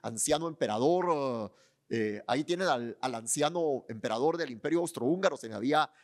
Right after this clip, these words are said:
olvidado pasarle la lámina. Calculen ustedes, eh, que nació en mil ochocientos treinta. Su gobierno empezó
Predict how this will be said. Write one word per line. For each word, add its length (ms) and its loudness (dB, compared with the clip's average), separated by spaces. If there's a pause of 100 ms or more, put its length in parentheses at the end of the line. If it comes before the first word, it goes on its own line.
(200)
olvidado 1080 2 (460)
pasarle 460 2
la 120 -2
lámina. 540 2 (320)
Calculen 480 2
ustedes, 800 2 (420)
eh, 600 2 (320)
que 380 4
nació 840 4 (600)
en 440 0
mil 420 -4
ochocientos 1300 0
treinta. 720 4 (580)
Su 280 0
gobierno 840 4 (960)
empezó 800 2